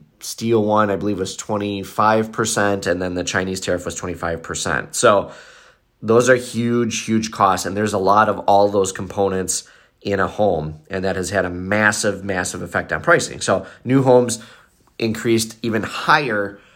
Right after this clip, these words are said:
than existing homes. You know, the lumber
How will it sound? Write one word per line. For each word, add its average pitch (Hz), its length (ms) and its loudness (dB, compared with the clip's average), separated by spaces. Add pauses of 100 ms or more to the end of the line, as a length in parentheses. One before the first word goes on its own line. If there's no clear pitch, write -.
(180)
than 107 340 2
existing 98 540 0
homes. 82 400 -6
You 110 60 -2
know, 110 60 2
the 101 100 2
lumber 131 500 4